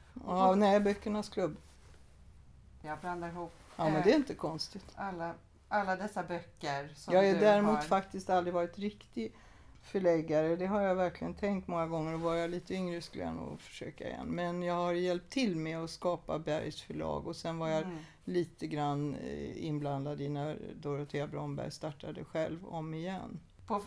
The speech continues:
Speaker 2: på sjuttiotalet så talade man om, eh,
Speaker 1: Mm.
Speaker 2: Baumgartens imperium.
Speaker 1: Mm. Det var väl bra.
Speaker 2: Ja.
Speaker 1: <laughs> Nej, men jag skulle gärna haft det imperiet kvar. Men, eh,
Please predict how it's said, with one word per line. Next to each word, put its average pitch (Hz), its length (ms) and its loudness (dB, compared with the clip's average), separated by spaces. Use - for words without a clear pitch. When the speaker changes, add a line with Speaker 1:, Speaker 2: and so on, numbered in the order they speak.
Speaker 2:
på 226 100 -6
sjuttiotalet 240 800 -4
så 240 100 -12
talade 185 480 -4
man 151 400 -4
om, 156 420 -8
eh, 147 60 -8
Speaker 1:
Mm. 151 120 -2
Speaker 2:
Baumgartens 180 880 -2
imperium. 208 1040 -6
Speaker 1:
Mm. 160 460 -2
Det 185 60 -6
var 214 140 2
väl 349 180 2
bra. 175 240 -2
Speaker 2:
Ja. 214 160 0
Speaker 1:
<laughs> 320 340 10
Nej, 214 380 0
men 165 60 2
jag 160 160 0
skulle 202 220 -4
gärna 262 240 0
haft 202 260 0
det 165 160 0
imperiet 156 580 0
kvar. - 540 0
Men, 170 540 0
eh, 156 240 0